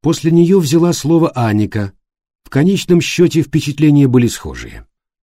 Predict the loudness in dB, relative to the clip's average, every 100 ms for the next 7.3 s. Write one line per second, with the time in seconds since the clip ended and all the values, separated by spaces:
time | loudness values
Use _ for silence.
0 | -14 -4 0 2 2 2 2 2 2 2
1 | 4 4 4 4 2 0 -2 0 2 0
2 | 0 -2 -8 _ _ -6 -2 0 2 4
3 | 4 4 6 4 2 0 0 -4 -10 _
4 | _ -4 -2 -2 -2 -2 0 2 2 2
5 | 2 0 -2 -2 -4 0 2 2 0 -2
6 | 0 0 0 -2 -2 0 0 -2 0 0
7 | -2 -10 -16